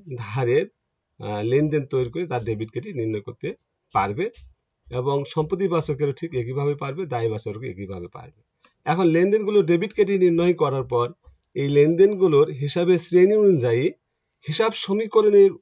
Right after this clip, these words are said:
উপাদানগুলোকে কিভাবে প্রভাবিত করে সেই বিষয়গুলো আমরা এখন চিহ্নিত করেছি। দেখো, নগদ হলো সম্পদ, সম্পদ যখন ডেবিট হয় তখন এ প্লাস হয়। আবার শিক্ষানবিশ স্যালামি হলো আয়, আয় ক্রেডিট হলে ই প্লাস হয়।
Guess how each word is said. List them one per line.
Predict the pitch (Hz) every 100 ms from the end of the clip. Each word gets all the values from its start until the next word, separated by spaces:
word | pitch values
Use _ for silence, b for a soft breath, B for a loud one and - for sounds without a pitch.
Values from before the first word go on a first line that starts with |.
| _ _ _ _ _ 165
উপাদানগুলোকে | - 226 233 190 139 135 131
কিভাবে | 135 127 123 123
প্রভাবিত | 107 104 107 120 117
করে | 127 156 202
সেই | - 110
বিষয়গুলো | 95 - 90 98 95
আমরা | 98 95
এখন | 92 - 294 _ -
চিহ্নিত | 190 147 117
করেছি। | 104 95 90 92 - 104 _ _ _ -
দেখো, | 131 135 160
নগদ | 151 147 156 185 160
হলো | 151 139
সম্পদ, | 135 - 123 123 139 156
সম্পদ | - 147 147 143
যখন | 135 131 123
ডেবিট | 117 113 123
হয় | -
তখন | 156 117
এ | 90 107
প্লাস | - 101 104 131
হয়। | 147 - _ _ _ -
আবার | 123 139
শিক্ষানবিশ | - 175 185 180 175
স্যালামি | 170 156 151
হলো | 151 156
আয়, | - 110 123 - _ _ -
আয় | 156 170
ক্রেডিট | 156 151 180
হলে | 143 127 139 240 _ _ _ _ _ _ -
ই | 165
প্লাস | 180 120 101 -
হয়। | -